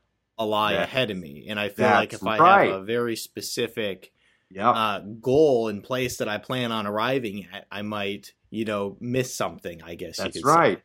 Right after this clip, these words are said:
Speaker 1: So.
Speaker 2: So for whatever the reason is, the jury is always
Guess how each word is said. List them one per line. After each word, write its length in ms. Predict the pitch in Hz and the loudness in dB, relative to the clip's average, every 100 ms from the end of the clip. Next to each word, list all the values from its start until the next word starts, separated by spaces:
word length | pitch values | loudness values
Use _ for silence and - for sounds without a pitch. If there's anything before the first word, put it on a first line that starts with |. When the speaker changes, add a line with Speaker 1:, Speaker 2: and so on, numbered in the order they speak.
| _ | _
Speaker 1:
So. 200 | - - | -14 -2
Speaker 2:
So 360 | 131 120 120 - - | 2 2 0 -8 0
for 140 | 123 | 4
whatever 400 | 123 151 185 226 | 8 8 8 6
the 140 | 208 | 4
reason 560 | 190 190 214 180 196 180 | 2 2 0 2 2 2
is, 720 | 180 208 196 98 95 110 - _ _ - _ _ 110 | 4 6 8 8 4 -2 -10 _ _ -20 _ _ 2
the 200 | 120 - | 4 4
jury 640 | - 160 175 180 180 165 | 6 10 10 10 6 6
is 200 | 165 - | 4 4
always 580 | 135 139 147 156 151 | 4 6 6 6 4